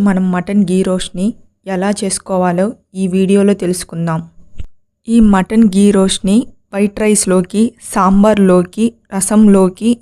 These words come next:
చపాతీలోకి, రోటీలోకి బాగా రుచిగా ఉంటుంది.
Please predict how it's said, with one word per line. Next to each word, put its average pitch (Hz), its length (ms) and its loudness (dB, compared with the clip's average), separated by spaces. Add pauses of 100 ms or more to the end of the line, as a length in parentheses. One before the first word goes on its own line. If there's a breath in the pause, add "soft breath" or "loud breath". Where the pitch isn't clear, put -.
(200)
చపాతీలోకి, 202 920 -2 (260)
రోటీలోకి 190 760 2 (320)
బాగా 196 360 0
రుచిగా 208 340 0 (100)
ఉంటుంది. 170 480 0